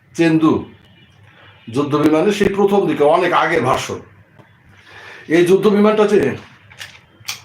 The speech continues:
এইবারই প্রথম আপনার বিধ্বস্ত হয়েছে তা না। দুই হাজার আঠারো সালে টাঙ্গাইল, ঘাটাইল যুদ্ধ বিমানের যে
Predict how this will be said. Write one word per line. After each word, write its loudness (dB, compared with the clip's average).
এইবারই 2
প্রথম 0
আপনার -2
বিধ্বস্ত 0
হয়েছে 0
তা 0
না। -8
দুই -4
হাজার 2
আঠারো 0
সালে -2
টাঙ্গাইল, 0
ঘাটাইল -2
যুদ্ধ -6
বিমানের 0
যে 0